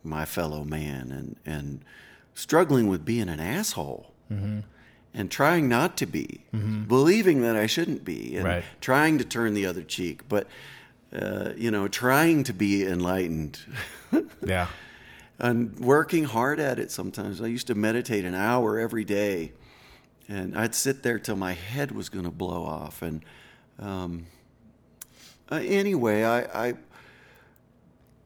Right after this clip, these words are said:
Speaker 1: through, through various circumstances, I came to the point where I felt like I really needed to quit the band.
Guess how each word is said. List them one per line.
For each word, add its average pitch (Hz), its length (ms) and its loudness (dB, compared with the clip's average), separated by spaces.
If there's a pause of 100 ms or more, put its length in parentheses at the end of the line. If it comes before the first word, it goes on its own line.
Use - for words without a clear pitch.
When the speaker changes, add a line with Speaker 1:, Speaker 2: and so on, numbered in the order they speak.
(760)
Speaker 1:
through, 160 680 6 (200)
through 147 180 -8
various 156 460 4
circumstances, 92 960 -4
I 85 340 -2
came 95 260 0
to 90 60 0
the 80 120 -6
point 85 300 -4
where 80 200 -4
I 78 80 -4
felt 82 260 -6
like 80 160 -10
I - 20 -8
really 80 240 -4
needed 78 260 -6
to - 60 -18
quit - 240 -12
the - 60 -16
band. 69 440 -14